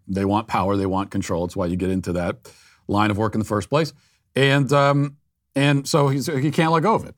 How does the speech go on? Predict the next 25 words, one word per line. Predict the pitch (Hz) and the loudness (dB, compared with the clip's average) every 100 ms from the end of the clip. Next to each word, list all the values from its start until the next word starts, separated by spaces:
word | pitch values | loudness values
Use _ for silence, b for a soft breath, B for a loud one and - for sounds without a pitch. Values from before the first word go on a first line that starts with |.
| _ _ _ _ _ _ | _ _ _ _ _ _
You | - | -4
know, | 98 117 | -2 -2
this | 113 117 | -2 -2
is, | 107 | -2
this | 110 113 | 0 -2
is | 113 | 0
how | 120 117 | 2 2
he | 117 | 2
defines | 110 120 135 117 | 0 2 2 0
himself. | 80 - - _ _ _ _ _ _ _ _ _ _ _ | -4 -8 -16 _ _ _ _ _ _ _ _ _ _ _
But | - 123 | -2 2
as | 135 160 | 4 2
this | 156 143 | 0 -2
push, | - 147 120 | -2 -2 0
as | 131 | 0
we | 107 120 | 0 2
get | 143 | 2
this, | 147 120 - - 98 - | 2 -2 -4 -12 -18 -18
once | - 107 131 139 | -12 0 0 2
again, | 123 131 117 | 0 2 2
this | 101 | 0
push | - 117 - | -2 -2 -4
for, | - - 104 87 | -12 -6 -4 -2
for | - | -2
masking, | 98 123 123 123 123 110 | 0 2 0 0 0 0